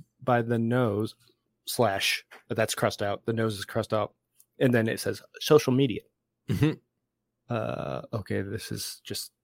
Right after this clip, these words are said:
Speaker 1: rubbed off right here, so I'm not sure what that word is. Oh, here we go.
Speaker 2: <laughs>
Speaker 1: Brought forth upon an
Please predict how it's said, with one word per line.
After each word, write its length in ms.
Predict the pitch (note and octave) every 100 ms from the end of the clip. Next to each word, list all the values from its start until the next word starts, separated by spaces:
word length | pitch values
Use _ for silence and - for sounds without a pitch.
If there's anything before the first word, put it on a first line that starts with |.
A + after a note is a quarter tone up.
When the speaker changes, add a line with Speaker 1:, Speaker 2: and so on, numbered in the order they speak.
| -
Speaker 1:
rubbed 320 | B2 G#2+ G2
off 180 | G2+ -
right 120 | -
here, 140 | - G2+
so 120 | -
I'm 60 | G#2
not 140 | A#2
sure 200 | - A#2
what 260 | G#2 G#2+ -
that 200 | - -
word 200 | - -
is. 140 | - _ _ _ _ _ -
Oh, 120 | A#2+ -
here 120 | A#2
we 100 | -
go. 140 | - G2 - -
Speaker 2:
<laughs> 320 | - _ _ -
Speaker 1:
Brought 300 | C3+ E3 -
forth 520 | - E3+ F3 F3 -
upon 600 | C#3+ - - C#3+ C#3 C#3
an 180 | B2+ B2